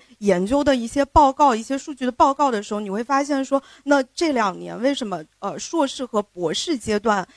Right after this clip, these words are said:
它的性别比，就是女性的占比其实越来越高的，但到了教习，为什么性别的那个数量，男性依旧是压倒性的？嗯，然后我就有很多这，这样子的一些困惑，然后也希望能够通过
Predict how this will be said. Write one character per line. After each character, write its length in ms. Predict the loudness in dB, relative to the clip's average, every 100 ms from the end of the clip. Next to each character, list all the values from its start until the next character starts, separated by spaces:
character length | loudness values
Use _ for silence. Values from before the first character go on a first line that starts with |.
| _
它 100 | -2
的 80 | -2
性 220 | -4 -4
别 160 | -2 -4
比， 160 | -8
就 120 | -8 -6
是 140 | -4
女 160 | -8 -8
性 180 | -8
的 80 | -8
占 320 | -4 -2 -2 -4
比 120 | -14 -12
其 100 | -8
实 140 | -6
越 160 | 0 2
来 120 | 2
越 140 | 0
高 280 | 4 4 4
的， 100 | 0 -10 -18 0
但 160 | 0 4
到 220 | 6 8
了 100 | 6
教 320 | 4 6 8
习， 540 | 6 2 -2 0 0 0 _ _ _
为 120 | 6 6
什 140 | 4
么 100 | 0
性 240 | 2 0
别 140 | 0 -2
的 100 | -2
那 100 | -2
个 120 | -2
数 240 | -2 0
量， 240 | 2 2 0
男 180 | -2 -2
性 180 | -4
依 140 | -6 -2
旧 160 | -2
是 140 | 0 -2
压 180 | -2 2
倒 220 | 2 2
性 260 | -6 -8
的？ 160 | -10 -16 _ _ _ -12
嗯， 160 | -10 -2
然 100 | 0
后 60 |
我 100 | 2
就 120 | 4 2
有 40 |
很 160 | 2 -2
多 160 | -4
这， 160 | -8 -14 _
这 100 | -2
样 160 | -2 -4
子 100 | -10
的 60 |
一 100 | -14
些 160 | -8 -8
困 360 | -6 -6 -4 -6
惑， 200 | -2 -2
然 180 | 0 0
后 80 |
也 160 | -2 -6
希 180 | -6 -2
望 160 | -2 -2
能 120 | -4
够 140 | -6
通 340 | -6 -4 -4 -2
过 240 | 2 2